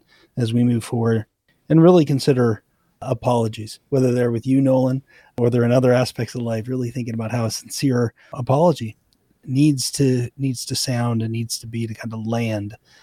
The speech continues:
with someone who's, who the relationship with is, is important. So Andy, thanks so much for your time. You've given us so much to think about, so much to take away.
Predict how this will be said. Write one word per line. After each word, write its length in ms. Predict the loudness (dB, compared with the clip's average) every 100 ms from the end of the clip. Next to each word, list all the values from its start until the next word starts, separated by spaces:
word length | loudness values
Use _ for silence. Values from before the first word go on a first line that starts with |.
| _ _ _ _ -4
with 160 | -2
someone 340 | 0 0 -2 -6 -2
who's, 300 | 0 0 -4 -4
who 100 | -2
the 140 | 0
relationship 680 | 0 2 2 2 -2 -4 -4
with 200 | -6 -6
is, 440 | -6 -6 -4 -8 -10 _ _ -6
is 140 | -4
important. 500 | -4 -4 -8 -6 -6
So 140 | -2
Andy, 280 | 2 4 4
thanks 520 | 4 4 4 0 -4 -8 -20 _
so 200 | 2 4
much 220 | 4 0
for 100 | -4
your 160 | -2 -2
time. 360 | 0 0 0
You've 80 | 0
given 200 | 0 0
us 140 | -2 0
so 140 | 2
much 260 | 2 -2 -6
to 100 | -4
think 220 | -2 2
about, 300 | 4 4 2
so 100 | -6
much 140 | -8
to 60 | -6
take 160 | -4
away. 380 | 0 2 2 0